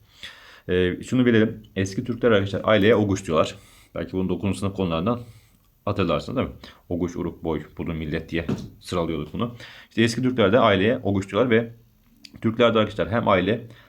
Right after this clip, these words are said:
hem de evlilik kurumu her zaman ne olmuştur? Kutsal olarak görülmüştür ki aile soyun ve kültürün aktarılmasındaki en önemli kurumdur arkadaşlar. Bunu bileceğiz. E, tabii ailede,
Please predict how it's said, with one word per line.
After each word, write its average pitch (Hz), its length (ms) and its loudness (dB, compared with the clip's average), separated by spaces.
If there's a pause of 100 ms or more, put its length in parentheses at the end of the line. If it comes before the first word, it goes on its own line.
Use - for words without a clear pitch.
(120)
hem 107 200 0
de 104 80 2
evlilik 107 280 0
kurumu 110 380 0
her 113 160 4
zaman 90 260 0
ne 101 40 -2
olmuştur? 87 340 -4 (140)
Kutsal - 300 -6
olarak 98 260 0
görülmüştür 82 500 -4
ki 107 260 -2 (320)
aile 101 500 2
soyun 104 360 0
ve 104 100 0
kültürün 98 300 -4
aktarılmasındaki 95 880 -4 (140)
en 101 140 0
önemli 90 340 -4
kurumdur 82 300 -6
arkadaşlar. 73 300 -10
Bunu 101 160 -2
bileceğiz. 98 280 -2 (540)
E, 87 140 -4
tabii 107 200 0
ailede, 107 500 4